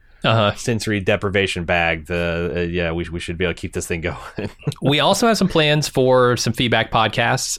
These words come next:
Speaker 1: Uh, I don't know how frequent those will be, and they'll be a little bit weird. Sometimes they might be integrated into the next week's episode itself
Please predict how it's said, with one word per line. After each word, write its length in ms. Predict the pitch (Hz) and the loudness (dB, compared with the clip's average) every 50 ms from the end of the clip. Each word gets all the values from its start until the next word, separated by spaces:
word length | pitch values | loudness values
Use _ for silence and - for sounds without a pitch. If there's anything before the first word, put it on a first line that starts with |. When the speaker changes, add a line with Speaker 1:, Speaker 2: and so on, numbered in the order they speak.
| - - | -2 0
Speaker 1:
Uh, 20 | 113 | 2
I 180 | 107 107 107 107 | 2 4 4 4
don't 120 | 170 208 | 4 4
know 40 | 202 | 4
how 120 | 180 185 170 | 4 2 2
frequent 420 | - - 139 127 - 143 131 120 | 2 2 0 2 2 0 0 2
those 200 | 135 135 135 120 127 | 4 4 4 4 2
will 80 | 127 | 0
be, 400 | 113 - 120 120 123 127 127 135 - | 0 2 0 2 2 2 0 0 2
and 180 | 127 117 113 | 2 2 4
they'll 120 | 101 110 107 | 4 2 2
be 460 | 104 110 120 123 120 123 120 117 117 | 2 2 2 2 4 4 2 2 2
a 160 | 110 107 123 | 2 2 2
little 200 | 123 139 175 196 | 2 2 2 2
bit 220 | 175 160 165 120 120 | 2 2 2 2 2
weird. 260 | 123 110 101 92 - | 2 2 2 2 2
Sometimes 360 | 151 160 - 175 175 170 151 | 2 2 4 2 2 4 4
they 100 | 151 143 | 4 4
might 160 | 135 135 127 | 4 2 2
be 100 | 127 120 | 2 2
integrated 400 | 117 123 113 117 117 110 104 101 | 2 2 4 4 4 4 4 4
into 280 | 104 104 101 - - 101 | 2 2 2 0 0 0
the 580 | 95 98 95 95 95 95 92 95 92 92 87 90 | 2 2 2 2 2 2 2 2 2 0 0 0
next 240 | 98 92 - - - | -2 -2 -2 -2 -4
week's 220 | 104 92 - - | -4 -4 0 -2
episode 400 | 104 92 - - - 104 95 90 | -2 -2 -2 -2 0 0 0 0
itself 520 | 87 82 - - 123 131 135 131 - - | -2 -2 -2 0 2 2 2 2 0 -2